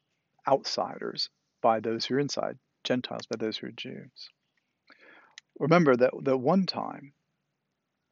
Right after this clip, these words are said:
um, you were separated from Christ,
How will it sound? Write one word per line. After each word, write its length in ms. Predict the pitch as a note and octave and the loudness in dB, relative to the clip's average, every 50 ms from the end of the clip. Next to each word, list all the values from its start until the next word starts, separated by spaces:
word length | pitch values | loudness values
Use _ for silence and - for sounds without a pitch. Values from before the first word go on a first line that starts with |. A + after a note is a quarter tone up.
| _ _ _ _ _ _ _ - - _ _ | _ _ _ _ _ _ _ -20 -20 _ _
um, 360 | F3+ E3+ D#3 B2+ B2 C3 - - _ _ _ _ _ | -2 -2 0 0 -2 -4 -6 -10 _ _ _ _ _
you 80 | C#3 | -2
were 60 | B2+ - | 0 0
separated 460 | - - - - - C3 C3 - - | 0 0 -2 0 2 2 0 2 0
from 100 | - C3 | -4 -6
Christ, 400 | - - - D#3 D3+ B2+ - | -4 -4 -4 -4 -4 -6 -8